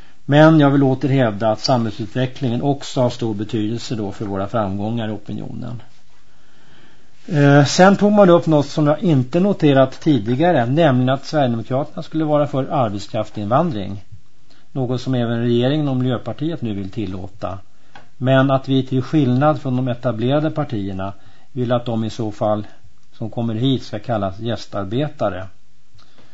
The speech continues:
Och ja, ja, min tro är ju att det bara kan bli aktuellt om det finns ett verkligt behov av någon specialkompetens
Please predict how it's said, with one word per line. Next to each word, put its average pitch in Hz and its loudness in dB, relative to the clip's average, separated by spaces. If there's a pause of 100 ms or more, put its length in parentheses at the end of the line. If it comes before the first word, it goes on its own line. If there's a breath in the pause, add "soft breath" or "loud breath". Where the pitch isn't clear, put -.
(600 soft breath)
Och 120 -8
ja, 131 4
ja, 123 4
min 147 4
tro 131 0
är 127 -2
ju 117 0
att 110 -4
det 117 -4
bara 123 4
kan 127 0
bli 117 0
aktuellt 107 -4
om 107 -4
det 110 -6
finns 101 -8
ett 101 -8
verkligt 110 -2
behov 113 -4
av 107 0
någon 101 -4
specialkompetens 107 -4